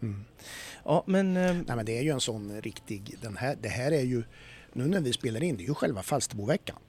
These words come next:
Speaker 2: Ja, men det är det ju också.
Speaker 1: Och
Speaker 2: Absolut.
Speaker 1: det är ju så att det är ju, det är mycket som händer.
Speaker 2: Mm. Och helgen blir det ju ännu mer.
Speaker 1: Ja.
Speaker 2: Eh, full fart.
Speaker 1: Så att det är ju semestertider, men ändå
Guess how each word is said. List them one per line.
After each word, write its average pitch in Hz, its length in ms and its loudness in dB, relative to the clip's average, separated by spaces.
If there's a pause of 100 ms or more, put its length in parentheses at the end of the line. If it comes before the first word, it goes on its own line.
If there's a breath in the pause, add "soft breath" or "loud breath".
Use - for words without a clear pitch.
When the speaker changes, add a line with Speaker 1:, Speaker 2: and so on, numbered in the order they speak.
(360)
Speaker 2:
Ja, 139 120 4
men 156 120 2
det 175 60 0
är 175 60 0
det 165 60 -4
ju 139 60 -4
också. - 240 -8 (200)
Speaker 1:
Och 127 200 0
Speaker 2:
Absolut. 123 260 2
Speaker 1:
det 131 120 2
är 135 80 6
ju 139 160 6
så 131 140 4
att 120 200 -2
det 123 120 -2
är 123 60 2
ju, 127 360 0 (720 loud breath)
det - 60 0
är 127 40 4
mycket 156 420 4
som 156 140 10
händer. 156 460 4
Speaker 2:
Mm. 180 260 -2 (420)
Och 156 120 4
helgen 160 340 6
blir 175 160 -2
det 165 60 -2
ju 120 60 -2
ännu 135 160 0
mer. 143 180 -4 (180)
Speaker 1:
Ja. 135 280 6 (880 loud breath)
Speaker 2:
Eh, - 60 -10 (280)
full 156 220 -2
fart. - 360 -6 (120)
Speaker 1:
Så - 200 -2
att 113 280 -4
det 117 120 -2
är 120 100 0
ju 117 320 0 (760 loud breath)
semestertider, 156 880 4
men 143 240 2
ändå 123 500 2